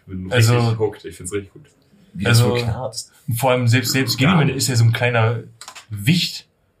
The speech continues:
Speaker 2: vor diesem Tor.
Speaker 1: Ja.
Speaker 2: Der ist ja so
Speaker 3: Alles ist ein Wicht vor
Speaker 2: Ja,
Speaker 3: diesem Tor.
Speaker 2: ja.
Speaker 1: Ich find's mega gut. Also, die sind da rein und tatsächlich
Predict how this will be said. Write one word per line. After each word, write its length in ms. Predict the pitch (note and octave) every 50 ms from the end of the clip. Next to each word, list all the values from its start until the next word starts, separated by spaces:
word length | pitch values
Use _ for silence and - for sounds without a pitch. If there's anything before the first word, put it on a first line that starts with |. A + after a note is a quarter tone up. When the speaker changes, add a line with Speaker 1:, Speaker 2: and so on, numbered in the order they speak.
| _ _ _
Speaker 2:
vor 200 | - - A#2 A2+
diesem 200 | A2 G#2 G#2+ G#2+ -
Tor. 360 | - G2+ F2 F2 F#2 F2+ -
Speaker 1:
Ja. 140 | E2 E2 - - _ _ _ _
Speaker 2:
Der 120 | - A#2 A2+
ist 100 | A2+ A#2+
ja 120 | A#2+ A#2+ A2+ A2+ A#2 - -
so 140 | C3 A#2
Speaker 3:
Alles 340 | A#2 B2+ C#3+ C3 A2+ - -
ist 140 | C3+ A2 -
ein 160 | A#2+ A2 F#2 F#2
Wicht 140 | F#2+ -
vor 80 | - A2+
Speaker 2:
Ja, 280 | A2 A#2 F#3 A3+ F3 G#2
Speaker 3:
diesem 140 | F#2+ G#2+ G2+
Tor. 160 | G2 G2 - F2+ -
Speaker 2:
ja. 420 | - - C3 D#3+ D3+ G#2 F2 - - _ _ _ _ _ _ _ _
Speaker 1:
Ich 60 | -
find's 160 | - G2+ G2+
mega 260 | G#2 A2+ A#2+ A2+ A2
gut. 180 | F#2+ G2 F2+ D#2+
Also, 300 | E2 F#2+ A2 A#2+ A2 - - - - - -
die 60 | A#2
sind 120 | A#2+ C3 B2
da 80 | B2 A2+
rein 260 | A2+ B2 C#3 D3 C#3+
und 100 | A2+ G#2+
tatsächlich 500 | A2+ A2 A#2 B2 A#2+ A#2+ A2+ A2+ - -